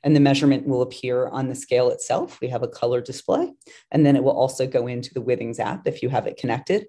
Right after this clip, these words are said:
and you can look at, you can compare your results from today and yesterday and months and years prior.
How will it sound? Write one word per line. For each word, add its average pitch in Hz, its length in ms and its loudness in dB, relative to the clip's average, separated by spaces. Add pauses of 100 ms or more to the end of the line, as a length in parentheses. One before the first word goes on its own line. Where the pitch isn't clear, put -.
(300)
and 143 120 2
you 139 100 4
can 139 140 -4
look 117 160 -6
at, - 200 -6
you - 80 -10
can - 160 -6
compare 120 240 -4
your 110 100 -2
results - 340 -6
from - 240 -12 (160)
today 113 360 0
and 110 120 -8
yesterday - 460 -8 (460)
and 127 320 -2 (560)
months 147 380 2
and 131 140 0
years - 220 -2
prior. - 400 -6